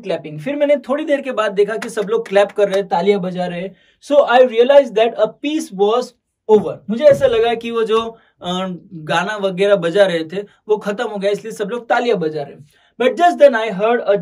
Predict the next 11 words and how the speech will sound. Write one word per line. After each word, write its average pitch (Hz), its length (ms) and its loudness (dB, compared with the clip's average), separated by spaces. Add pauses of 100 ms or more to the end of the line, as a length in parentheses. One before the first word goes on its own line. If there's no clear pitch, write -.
gentle 254 580 0
but 202 240 -2 (120)
firm 320 240 0
voice 208 340 2
saying, 196 200 -4 (320)
"You 226 220 -2 (520)
are 190 280 2 (360)
fond 214 280 0 (100)
of 214 220 2 (320)
Bach।" - 420 -8 (180)
ओके, 247 240 -12